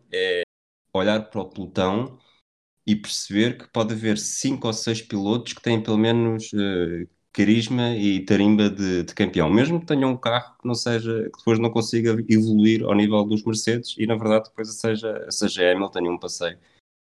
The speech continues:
eh, como sempre. Para o Verstappen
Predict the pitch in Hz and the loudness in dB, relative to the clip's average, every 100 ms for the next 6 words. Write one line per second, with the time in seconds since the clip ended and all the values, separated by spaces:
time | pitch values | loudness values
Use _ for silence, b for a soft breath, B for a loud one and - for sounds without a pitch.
0 | - 67 - 107 - 95 95 95 87 73 | -8 -6 -6 -10 2 4 4 2 0 0
1 | - b b _ _ _ _ 131 135 139 | -4 b b _ _ _ _ 2 4 0
2 | - 113 87 82 | 0 0 0 -4